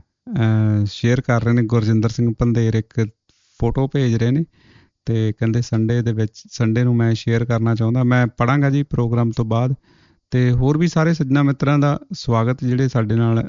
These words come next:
ਪ੍ਰੋਗਰਾਮ ਦੇ ਵਿੱਚ ਸ਼ਾਮਲ ਹੋਏ ਨੇ। ਤੇ ਪਾਕਿਸਤਾਨ ਨੇ ਕਹਿੰਦੇ ਕਰਤਾਰਪੁਰ ਗੁਰਦੁਆਰੇ ਦੀ ਮੈਨੇਜਮੈਂਟ ਸ਼ਿਫਟ ਕਰਤੀ ਹੈ ਨੌਨ ਸਿੱਖ ਬਾਡੀ ਨੂੰ।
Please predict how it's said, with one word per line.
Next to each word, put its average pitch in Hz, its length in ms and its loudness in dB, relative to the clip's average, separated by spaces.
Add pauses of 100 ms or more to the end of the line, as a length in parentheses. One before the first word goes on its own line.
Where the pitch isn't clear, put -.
ਪ੍ਰੋਗਰਾਮ 110 560 0
ਦੇ 113 80 0
ਵਿੱਚ 113 400 0
ਸ਼ਾਮਲ 110 420 0
ਹੋਏ 131 180 2
ਨੇ। 147 140 2 (560)
ਤੇ 170 340 2 (240)
ਪਾਕਿਸਤਾਨ 180 580 -2
ਨੇ 175 140 0
ਕਹਿੰਦੇ 175 220 0
ਕਰਤਾਰਪੁਰ 143 600 0
ਗੁਰਦੁਆਰੇ 139 340 0
ਦੀ 143 60 2
ਮੈਨੇਜਮੈਂਟ 131 460 2
ਸ਼ਿਫਟ - 340 -4
ਕਰਤੀ 123 340 -2
ਹੈ 127 40 2
ਨੌਨ 120 240 2
ਸਿੱਖ - 280 -6
ਬਾਡੀ 113 320 0
ਨੂੰ। 135 180 0